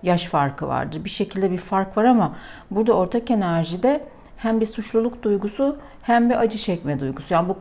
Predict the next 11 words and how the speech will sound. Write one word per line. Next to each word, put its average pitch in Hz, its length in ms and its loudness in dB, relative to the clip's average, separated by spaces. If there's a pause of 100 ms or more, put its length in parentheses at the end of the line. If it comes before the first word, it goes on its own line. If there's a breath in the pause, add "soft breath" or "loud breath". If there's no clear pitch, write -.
cross 220 260 2
çok - 240 -2
geliyor 165 360 2
yani. 113 400 -6 (1300)
Çok - 240 -4
da 180 60 -2
mutlu 185 520 -2
değilsiniz 165 920 0
yani 139 200 -2
ortak 151 360 -6
enerjide. 139 640 -4